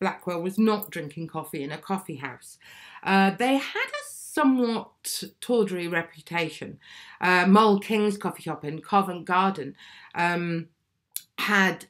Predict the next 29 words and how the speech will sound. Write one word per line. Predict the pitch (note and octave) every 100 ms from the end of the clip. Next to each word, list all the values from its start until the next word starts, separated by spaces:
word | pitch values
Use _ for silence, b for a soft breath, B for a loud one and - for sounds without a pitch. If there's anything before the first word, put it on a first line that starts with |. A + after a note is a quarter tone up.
| -
a | F3
degree | E3 G3 G3 A#3+ A3
of | G3+
licentious | G3+ G3 G3 E3 E3 -
behaviour | F3 - E3 D#3 D#3 C3+
going | D3 D3 C#3+ C#3+
on | C3+
after | A#2+ B2 - C3
hours. | C3 C3+ A2 A2 - B B B B
There | E3+
was | F3 F#3
often | F3 - F3+ D#3+ D#3+ B B B
quite | G#3 G3
a |
lot | F3+ E3+
of | E3 -
heavy | - G3 G#3+
drinking | F#3+ A3 F#3+ - A#2+ B2+ - _ _ b b -
taking | F#3 E3 D#3+
place, | D3+ D3 C3+
as | E3+ D#3+
well | G3 F3+ D#3+ D3+ - - _ _ -
as | D#3 D3 C#3 C#3 -
the, | D3+ D3 C3+ C3+ -
um, | C#3+ B2+ - - _
mind-opening | C#3 E3+ E3 D#3+ D3 D3 - C#3+ C3+ C#3+ D3 _
qualities | - D#3+ D3+ D3 C#3+
of | C#3+ _
coffee. | F3 - A#2+ B2